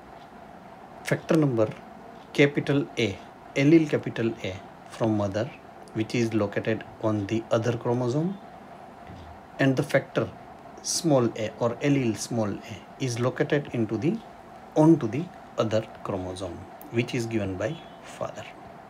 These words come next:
Right? So that was highlighted and proven by these two scientists. Ready? So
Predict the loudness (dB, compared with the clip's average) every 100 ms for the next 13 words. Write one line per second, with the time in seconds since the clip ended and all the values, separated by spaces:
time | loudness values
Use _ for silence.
0 | -18 -18 -18 -18 -18 -18 -18 -18 -18 -18
1 | -12 -10 -10 -10 -10 -6 -4 0 0 0
2 | -6 -14 -12 -8 0 2 2 0 2 0
3 | 0 -4 -6 -6 -18 -18 -18 -18 -18 -10
4 | 0 4 6 6 6 2 0 -4 -2 -2
5 | -4 -8 -14 -12 -12 -12 -14 -16 -16 -16
6 | -16 -18 -18 -8 2 4 4 2 0 -2
7 | -10 -8 6 8 8 6 -2 -8 -14 -16
8 | -18 -16 -18 -18 -16 -6 -4 -2 -4 -8
9 | -16 -18 -18 -18 -18 -18 -20 -18 -14 -4
10 | -2 -2 -4 -4 -4 -6 -8 -8 -8 -6
11 | -6 -8 -12 -16 -20 -18 -18 -18 -18 -4
12 | -2 0 -4 -12 -16 -16 -14 -14 -14 -16
13 | -18 -14 -2 0